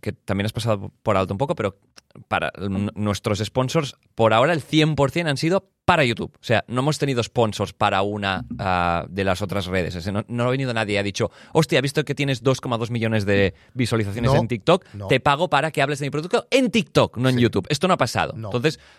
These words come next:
Speaker 1: mm, la mayoría de spon-, o sea, la mayoría no, todos los sponsors han sido para YouTube, lo cual
Speaker 2: Sí.
Speaker 1: refuerza más la idea de que YouTube es lo que directa o indirectamente nos está dando más dinero.
Speaker 2: Sí.
Speaker 1: Vale, de acuerdo.
Speaker 2: Espera, una cosa que no os he dicho, porque ayer por la noche me desperté,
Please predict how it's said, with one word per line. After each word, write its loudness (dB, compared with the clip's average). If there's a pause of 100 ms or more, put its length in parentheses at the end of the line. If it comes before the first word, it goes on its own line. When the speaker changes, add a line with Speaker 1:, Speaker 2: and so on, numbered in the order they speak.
Speaker 1:
mm, -4
la 4
mayoría 4
de 2
spon-, -2
o -10
sea, -2
la 0
mayoría 2
no, 0
todos 4
los -2
sponsors -4
han -2
sido -2
para 0
YouTube, -4 (120)
lo -6
cual 0
Speaker 2:
Sí. 0
Speaker 1:
refuerza 0
más 0
la -2
idea 0
de -4
que -6 (180)
YouTube -2
es -2
lo 0
que 0 (280)
directa 4
o 4
indirectamente -2
nos -4
está -4
dando -2
más -6
dinero. -14 (120)
Speaker 2:
Sí. -4
Speaker 1:
Vale, -2 (320)
de -6
acuerdo. 2
Speaker 2:
Espera, -14
una -2
cosa -4
que -2
no -2
os -6
he -4
dicho, -6
porque -6
ayer -2
por -4
la -2
noche -6
me -6
desperté, -4